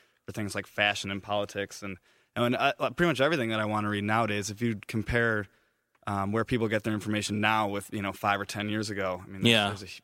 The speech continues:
Speaker 1: a huge difference. It's
Speaker 2: I mean, yeah, when you look to official sites, you know, when you read a magazine or something, it, it does feel very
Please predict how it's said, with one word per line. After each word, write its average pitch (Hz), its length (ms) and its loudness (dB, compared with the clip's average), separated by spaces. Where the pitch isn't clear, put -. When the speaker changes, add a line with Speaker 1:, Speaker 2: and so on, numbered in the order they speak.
Speaker 1:
a - 40 -16
huge 110 440 -10
difference. 90 500 -10
It's - 300 -10
Speaker 2:
I 135 100 8
mean, 143 140 2
yeah, 147 200 4
when 120 200 2
you 123 100 2
look 131 220 2
to 123 120 6
official 113 340 2
sites, 107 460 2
you 110 80 4
know, 98 140 2
when 101 140 4
you 107 80 4
read 104 200 2
a 101 60 0
magazine 98 540 2
or 95 60 2
something, 98 360 0
it, 101 140 2
it 107 180 2
does 101 260 4
feel 101 260 2
very 98 680 2